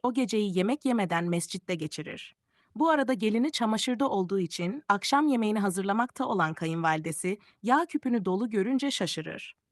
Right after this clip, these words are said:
Çamaşırdan dönünce gelini kadıncıka durumu sorar. O da dervişe verdiği ekmek ve yağ, sonrası onun duasından bahseder.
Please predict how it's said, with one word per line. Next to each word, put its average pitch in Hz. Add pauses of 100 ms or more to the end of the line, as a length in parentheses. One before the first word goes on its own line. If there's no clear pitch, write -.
(720)
Çamaşırdan 254
dönünce 240
gelini 214
kadıncıka 214
durumu 170
sorar. - (380)
O 285
da 302
dervişe 240
verdiği 226
ekmek 247
ve 202
yağ, 185 (100)
sonrası 330
onun 285
duasından 233
bahseder. 151